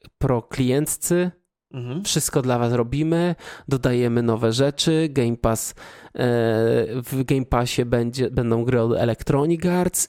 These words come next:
Speaker 1: Xclouda macie za darmo.
Speaker 2: Mhm.
Speaker 1: I to wszystko musi się w pewnym momencie spinać w Excelu.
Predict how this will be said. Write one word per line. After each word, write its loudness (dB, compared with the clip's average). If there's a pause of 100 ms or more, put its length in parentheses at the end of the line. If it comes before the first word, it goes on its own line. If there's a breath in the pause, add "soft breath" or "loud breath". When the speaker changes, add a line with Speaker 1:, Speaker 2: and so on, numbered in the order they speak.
Speaker 1:
Xclouda -2
macie -2
za -2
darmo. 0 (520 loud breath)
Speaker 2:
Mhm. -8 (1600)
Speaker 1:
I 0 (240)
to 2
wszystko 0 (1400)
musi 2
się 0
w -10
pewnym 2
momencie 0 (800)
spinać 0
w 0
Excelu. -4